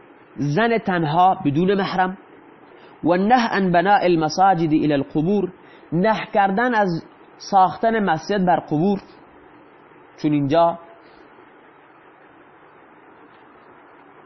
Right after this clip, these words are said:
مفسده درش وجود داره.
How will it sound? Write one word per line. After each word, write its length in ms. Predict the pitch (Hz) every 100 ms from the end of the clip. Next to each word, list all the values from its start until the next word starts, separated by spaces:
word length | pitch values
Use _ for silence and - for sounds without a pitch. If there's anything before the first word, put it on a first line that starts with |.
| - - - - - - - - - - - - - - - 120
مفسده 560 | 143 143 - 160 165
درش 320 | 180 180 165 170
وجود 260 | 156 160
داره. 360 | 143 151 151